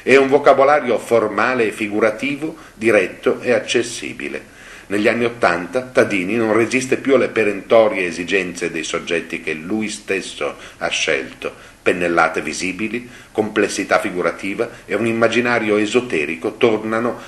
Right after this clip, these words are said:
a inondare con forza la sua arte. L'amore tra Tadini e la pop art è finito, ma lascerà un segno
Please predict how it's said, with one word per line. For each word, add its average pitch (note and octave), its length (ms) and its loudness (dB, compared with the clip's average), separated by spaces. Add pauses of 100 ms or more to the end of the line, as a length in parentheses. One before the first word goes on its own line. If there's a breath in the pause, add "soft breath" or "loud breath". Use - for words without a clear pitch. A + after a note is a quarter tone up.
a G#2+ 100 0
inondare F#2+ 640 0
con F#2+ 180 -4
forza D#2+ 420 0
la E2 120 -2
sua D#2+ 260 -4
arte. - 340 -10 (460 loud breath)
L'amore G#2+ 400 4
tra F2+ 280 2
Tadini F#2 540 -2
e C#2 60 -6
la C2 80 -8
pop - 220 -4
art F#2+ 260 4
è E2 60 2
finito, G2 460 -4 (200 loud breath)
ma G2 140 2
lascerà A2 360 4
un F#2+ 140 -4
segno A2+ 720 -2